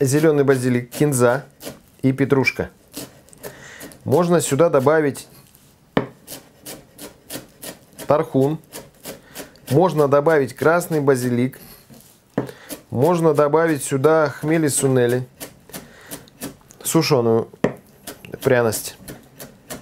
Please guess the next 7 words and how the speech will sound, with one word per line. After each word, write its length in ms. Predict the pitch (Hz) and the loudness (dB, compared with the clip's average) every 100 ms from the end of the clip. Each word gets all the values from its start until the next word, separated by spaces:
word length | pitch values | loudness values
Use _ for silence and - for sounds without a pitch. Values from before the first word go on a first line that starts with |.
| - - - - - - - | -18 -18 -18 -18 -20 -14 -2
Потом 340 | 127 127 185 | 0 2 2
можно 400 | 151 165 165 160 | 2 2 2 2
добавить 640 | 135 139 156 160 143 - - _ _ _ - - - | 2 2 2 2 0 -6 -16 _ _ _ -6 -6 0
любую 520 | 131 151 175 202 190 | 2 2 4 4 4
другую 340 | 165 156 165 | 2 4 4
траву. 380 | 160 160 139 113 - - | 4 2 0 -4 -6 -4
Укроп. 640 | 139 147 151 160 156 151 | -2 2 4 4 2 0